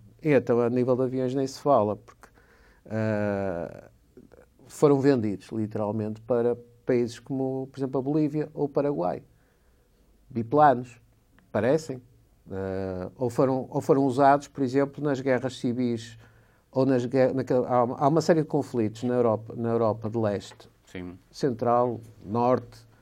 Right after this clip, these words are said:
Speaker 1: de Norte, Centro e Leste, assim, que é a Guerra Civil Russa,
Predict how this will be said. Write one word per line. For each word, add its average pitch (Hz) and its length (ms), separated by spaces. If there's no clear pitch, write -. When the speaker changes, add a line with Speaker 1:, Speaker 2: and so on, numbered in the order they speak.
Speaker 1:
de 131 80
Norte, 147 480
Centro 127 920
e 104 80
Leste, 143 580
assim, 156 440
que 127 120
é 120 60
a 113 260
Guerra 117 260
Civil 113 300
Russa, 165 460